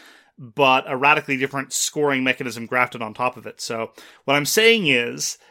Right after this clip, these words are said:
is that this Knizia design was two point salad for me.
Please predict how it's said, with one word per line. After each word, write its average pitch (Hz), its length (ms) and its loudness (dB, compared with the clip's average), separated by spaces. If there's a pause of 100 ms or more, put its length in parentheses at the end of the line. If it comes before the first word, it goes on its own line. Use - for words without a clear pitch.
(140)
is 135 140 2
that 143 100 -2
this 147 160 -4
Knizia 190 500 0
design 135 340 2
was 127 120 -4
two 147 180 -6
point 147 260 -8
salad 185 380 0
for 143 160 -6
me. 110 360 -10